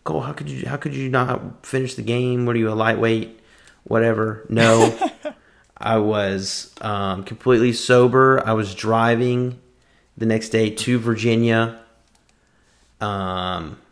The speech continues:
Speaker 1: so I don't wanna hear no, I don't wanna hear no lip. Okay, I had to, you know, ensure the safety of my, of my family and Lizzie,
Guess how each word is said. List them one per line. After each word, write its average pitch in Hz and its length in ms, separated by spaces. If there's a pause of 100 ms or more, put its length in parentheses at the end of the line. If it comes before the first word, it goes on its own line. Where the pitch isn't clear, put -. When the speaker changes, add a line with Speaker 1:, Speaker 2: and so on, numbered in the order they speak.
(1600)
Speaker 1:
so 101 380
I 104 120
don't 113 100
wanna 107 140
hear 107 180
no, 104 460
I 113 60
don't 110 80
wanna 107 160
hear 113 120
no 110 180
lip. 113 500
Okay, 104 280
I - 20
had 110 160
to, 104 240
you 113 120
know, 80 120
ensure 117 300
the 110 100
safety 117 420
of 95 140
my, 87 360 (200)
of 101 160
my 107 140
family 139 540 (1120)
and 110 200
Lizzie, 123 400